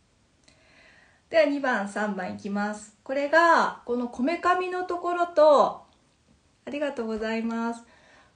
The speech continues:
この、噛み締めるところの筋肉なんですけど、これが、要は奥歯を噛み締める時に使ってる筋肉なんですね。で、ここ今、無意識に、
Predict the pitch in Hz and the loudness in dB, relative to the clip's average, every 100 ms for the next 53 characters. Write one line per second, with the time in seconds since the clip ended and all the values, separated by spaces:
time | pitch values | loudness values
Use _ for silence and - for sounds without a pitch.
0 | - 262 262 262 - - _ _ _ _ | -10 -6 -2 -2 -4 -14 _ _ _ _
1 | _ _ _ _ _ _ _ _ _ _ | _ _ _ _ _ _ _ _ _ _
2 | _ _ _ _ - 262 320 - 339 349 | _ _ _ _ -4 -4 -2 -4 -4 -2
3 | 285 233 196 185 185 240 226 185 190 180 | -2 -4 -4 -8 -8 -4 -4 -4 -8 -10
4 | 180 170 170 - 185 214 202 185 233 233 | -10 -12 -16 -14 -6 -4 -4 -6 -6 -6
5 | 262 302 294 208 - - - - - _ | 0 2 4 2 0 -16 -20 -20 -20 _
6 | _ 294 311 185 - _ 339 - 440 381 | _ -2 0 0 -4 _ -2 0 2 4
7 | 226 - 254 294 311 392 403 247 220 196 | 2 0 -2 -2 -2 -4 -2 -2 -4 -6
8 | 180 - 185 190 214 190 185 214 190 156 | -10 -10 -10 -8 -6 -8 -6 -6 -6 -6
9 | 175 165 180 - 180 196 277 _ _ _ | -12 -12 -14 -14 -12 -12 -12 _ _ _
10 | _ _ _ _ _ _ - 294 277 - | _ _ _ _ _ _ 0 2 2 -2
11 | - 202 269 269 311 294 277 190 196 240 | -8 2 4 4 2 2 2 0 0 0
12 | 339 - - 311 285 285 247 170 - | -2 -6 -6 0 2 2 2 -2 -10